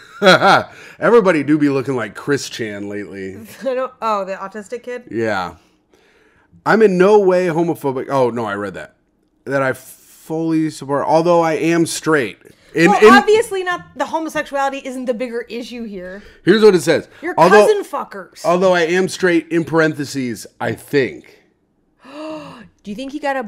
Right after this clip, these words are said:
Speaker 2: bone?
Speaker 1: I don't know. "But secondly, we are literally related. Our dads are brothers, and I see both of them as brothers.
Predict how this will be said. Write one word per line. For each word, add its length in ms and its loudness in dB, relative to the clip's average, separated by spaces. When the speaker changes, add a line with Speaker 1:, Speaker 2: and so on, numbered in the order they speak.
Speaker 2:
bone? 520 -14
Speaker 1:
I 100 -6
don't 200 -2
know. 340 -2
"But 160 0
secondly, 580 0
we 260 -2
are 140 4
literally 560 2
related. 800 2
Our 140 4
dads 440 0
are 100 6
brothers, 560 0
and 140 -6
I 120 0
see 240 -6
both 340 -2
of 140 -4
them 240 0
as 260 -4
brothers. 760 -6